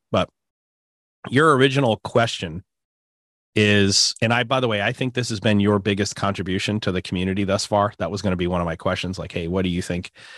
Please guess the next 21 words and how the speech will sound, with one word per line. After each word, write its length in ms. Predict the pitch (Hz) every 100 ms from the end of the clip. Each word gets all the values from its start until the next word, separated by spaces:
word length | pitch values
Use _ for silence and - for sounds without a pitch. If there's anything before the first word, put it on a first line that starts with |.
| -
But 80 | 101
I 80 | 104
actually 320 | 101 - 92
think 360 | - 92 - - _ _ _ _ _
you're, 480 | - 110 123 120 110
you're 240 | - 110 127
really 320 | 127 123 110
driving 680 | 107 104 107 107 101 95 95 _ _ _ _ _ _ _
the 320 | 98 107 98
machine 580 | 95 95 - 127 127 120
level 480 | 98 92 85 82 - _ _ _ _
discussion 640 | - - 98 - 87 80 - -
about 400 | 98 90 87 - _ _ _ -
your 100 | 95
machine 340 | 98 - 139
level 280 | 123 113 110
information 500 | 104 101 98 101 104
and 140 | 90
data 180 | 90 90
models 500 | 87 87 85 87 - - _ _ _ _ _ -
in, 300 | 98 92